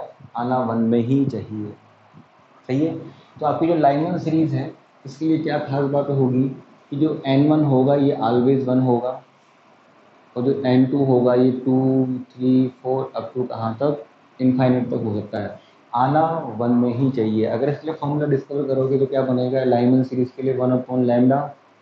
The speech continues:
R, यहाँ पे वन हो जाएगा, और ये वन upon एन टू स्क्वायर। सही है? नाम दे रखा है केवल जो एनर्जी है उसी का, जो डिस्कवर करने वाले पे नाम दे रखा है केवल।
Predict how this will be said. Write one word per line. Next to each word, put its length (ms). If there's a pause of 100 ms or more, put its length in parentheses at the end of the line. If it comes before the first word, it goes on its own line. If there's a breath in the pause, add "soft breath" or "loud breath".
(640)
R, 580
यहाँ 180
पे 140
वन 200
हो 120
जाएगा, 400
और 120
ये 60
वन 300
upon 300 (1500)
एन 300
टू 340 (360)
स्क्वायर। 480 (1300)
सही 180
है? 200 (520 loud breath)
नाम 280
दे 100
रखा 200
है 60
केवल 280
जो 280
एनर्जी 460
है 280
उसी 220
का, 320
जो 100
डिस्कवर 340
करने 220
वाले 220
पे 140
नाम 300
दे 120
रखा 140
है 140
केवल। 220